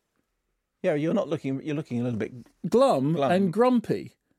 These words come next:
Speaker 2: But I don't understand why this is. There's this whole article about the fact that Google has learned to lip read from watching thousands of hours of television, and for some reason there's a picture of me, well, not talking for a start.
Speaker 1: Well, let's face it, Mark.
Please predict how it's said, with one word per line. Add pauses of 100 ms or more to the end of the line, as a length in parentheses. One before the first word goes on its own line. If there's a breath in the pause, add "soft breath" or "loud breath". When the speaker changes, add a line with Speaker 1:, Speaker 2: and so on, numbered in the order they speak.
(180)
Speaker 2:
But
I
don't
understand
why
this
is.
There's
this
whole
article
about
the
fact
that
Google
has
learned
to
lip
read
from
watching
thousands
of
hours
of
television,
and
for
some
reason
there's
a
picture
of
me,
well,
not
talking
for
a
start.
Speaker 1:
Well,
let's
face
it,
Mark.